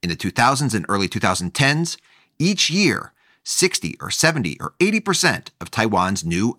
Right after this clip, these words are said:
outbound foreign direct investment would flow into China. While the flows have been decreasing recently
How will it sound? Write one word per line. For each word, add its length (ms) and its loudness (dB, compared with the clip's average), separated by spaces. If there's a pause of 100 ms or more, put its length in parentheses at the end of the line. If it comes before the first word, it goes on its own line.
outbound 380 2
foreign 200 2
direct 200 2
investment 440 0 (240)
would 260 -2
flow 380 -2
into 260 -10
China. 440 0 (1000)
While 140 -4
the 80 -2
flows 440 2
have 140 0
been 160 0
decreasing 580 0
recently 540 0